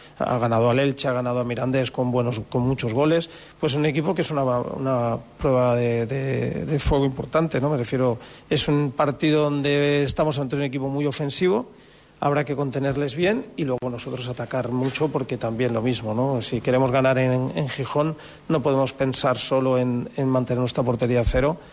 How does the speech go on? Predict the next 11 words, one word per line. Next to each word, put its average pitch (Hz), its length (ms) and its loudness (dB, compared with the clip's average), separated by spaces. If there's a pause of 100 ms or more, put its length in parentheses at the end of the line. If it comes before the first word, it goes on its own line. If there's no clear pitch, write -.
(260)
que 151 120 2
es 131 120 0
una 127 140 0
de 123 60 2
las, 117 260 -4
los 143 260 0
primeros 127 280 0
pasos, 139 340 -2
pero 120 180 -2
sobre 117 240 0
todo 127 300 2